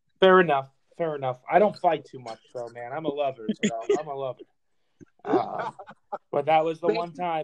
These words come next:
and it's online, so when you look at it, you're gonna be like, "Wow," like, 'cause I kinda punked him. And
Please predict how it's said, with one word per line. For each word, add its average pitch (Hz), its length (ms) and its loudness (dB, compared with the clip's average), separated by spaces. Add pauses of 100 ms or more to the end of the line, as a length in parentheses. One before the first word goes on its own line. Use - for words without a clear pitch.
(120)
and 151 140 -10
it's 151 160 -10
online, 170 600 -6
so 143 220 -10
when 135 140 -10
you 135 200 -12
look 190 200 -4
at 113 200 -6
it, 110 120 -12
you're 131 100 -16
gonna 131 120 -12
be 135 60 -8
like, 127 180 -6
"Wow," 123 480 -6 (160)
like, 117 180 -14 (520)
'cause 147 100 -8
I 151 80 -6
kinda 185 280 -4
punked 196 360 -6
him. 127 80 -18 (300)
And 143 440 -8